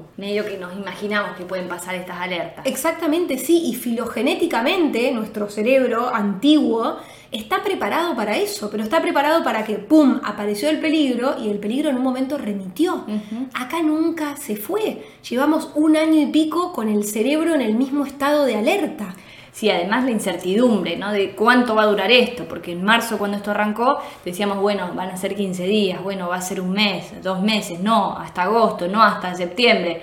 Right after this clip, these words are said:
Speaker 1: Y acá hoy estamos en junio del dos mil veintiuno, por lo menos hoy, y seguimos un poco en lo mismo.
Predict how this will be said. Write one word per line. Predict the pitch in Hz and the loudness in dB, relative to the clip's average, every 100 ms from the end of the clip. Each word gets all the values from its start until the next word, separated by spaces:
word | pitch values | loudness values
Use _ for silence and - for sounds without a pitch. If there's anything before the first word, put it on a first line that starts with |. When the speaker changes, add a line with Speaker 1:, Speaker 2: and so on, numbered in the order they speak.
| - - - - | -12 -20 -18 -8
Speaker 1:
Y | 185 175 | -4 -2
acá | 180 214 226 | 4 6 8
hoy | 247 254 | 6 6
estamos | - 202 196 | 4 0 0
en | 180 | -4
junio | - 240 240 | 0 2 4
del | 214 | 2
dos | 202 202 | 0 0
mil | 233 | 2
veintiuno, | 233 233 214 214 220 254 262 254 269 - - - _ | 4 4 4 2 0 2 2 2 2 -2 -12 -20 _
por | - | -14
lo | 160 | -10
menos | 185 208 202 | -6 -2 -2
hoy, | 220 247 277 - - - - - - | 0 -2 -6 -14 -20 -20 -20 -20 -10
y | - 190 170 | -6 -4 -4
seguimos | 170 165 180 185 | -2 -2 -2 -4
un | 175 | -6
poco | 170 170 | -6 -6
en | 170 160 160 | -8 -10 -10
lo | 165 | -6
mismo. | 208 262 156 | -4 -4 -6